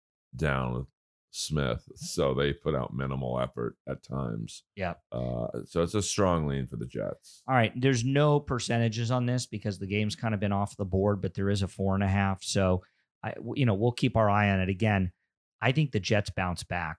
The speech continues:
Speaker 2: I think after la-, I think Saleh watched that ending of that game, and I think you get maximum effort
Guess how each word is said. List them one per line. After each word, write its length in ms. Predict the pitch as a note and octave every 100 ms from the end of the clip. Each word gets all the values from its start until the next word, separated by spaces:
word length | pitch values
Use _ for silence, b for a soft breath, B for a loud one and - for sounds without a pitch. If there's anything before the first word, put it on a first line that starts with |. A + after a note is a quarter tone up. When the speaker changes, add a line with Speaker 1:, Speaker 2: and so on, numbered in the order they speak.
| F2
Speaker 2:
I 140 | G2+
think 380 | - A2 G#2 G2
after 360 | G2 F#2+ F#2+
la-, 180 | F#2 F#2+
I 80 | G#2
think 160 | A#2 -
Saleh 460 | - G#2 G#2 F#2+
watched 380 | F#2 F#2+ - - -
that 200 | F2 D#2+ -
ending 440 | G2 G2+ F#2+ F#2
of 100 | E2
that 240 | F2 E2+ -
game, 420 | E2+ F2 G2 G2+ _ _ _ -
and 80 |
I 60 | G#2
think 240 | A#2 G#2+
you 60 | A2
get 180 | F#2+ -
maximum 800 | F#2+ G2+ A2 G#2+ G#2 - F#2 E2
effort 380 | E2 E2 E2+ D2+